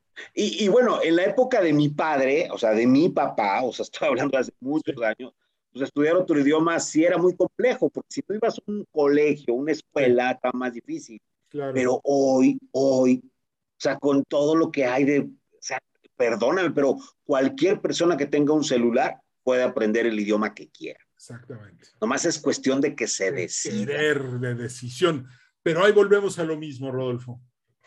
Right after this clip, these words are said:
Speaker 2: Hoy a la juventud le da trabajo tomar decisiones. No sé si es tanta las opciones que hay, porque tomar una decisión es agarrar algo,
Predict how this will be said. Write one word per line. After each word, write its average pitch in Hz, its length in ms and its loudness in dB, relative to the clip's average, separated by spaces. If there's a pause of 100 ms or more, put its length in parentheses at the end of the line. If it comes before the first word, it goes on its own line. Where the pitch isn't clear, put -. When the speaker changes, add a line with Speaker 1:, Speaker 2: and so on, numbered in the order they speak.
(640)
Speaker 2:
Hoy 196 320 2 (140)
a - 100 -6
la 143 120 -4
juventud 135 500 -6
le 147 100 -2
da 135 140 -2
trabajo 131 380 -6
tomar 120 280 -8
decisiones. 117 800 -12 (200)
No 208 240 0
sé 233 180 -4
si 226 180 -8
es - 220 -6
tanta 196 400 -4
las 139 240 -6
opciones 151 640 -4
que 123 120 -8
hay, 120 280 -8 (840)
porque 156 480 -2
tomar 185 320 0
una 277 140 -2
decisión 196 440 -2
es 190 140 -6
agarrar 175 460 -2
algo, 180 420 2